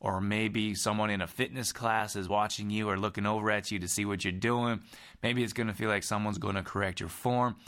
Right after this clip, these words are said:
So your form is a little bit better. You'll push yourself a little bit harder, and that's gonna get you some more results, but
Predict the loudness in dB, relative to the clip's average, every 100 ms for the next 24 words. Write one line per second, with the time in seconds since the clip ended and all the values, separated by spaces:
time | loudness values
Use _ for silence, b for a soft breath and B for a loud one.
0 | B B -2 2 4 2 0 -4 -2 0
1 | 2 2 0 0 0 -2 0 2 2 -2
2 | B B B B 0 0 0 0 0 0
3 | 2 2 0 -2 0 0 0 2 2 0
4 | -2 B B B B -20 -4 0 0 -2
5 | -4 -8 0 2 2 0 0 2 0 0
6 | 0 -2 -4 _ -6 0 2 2 2 2
7 | 2 2 0 0 0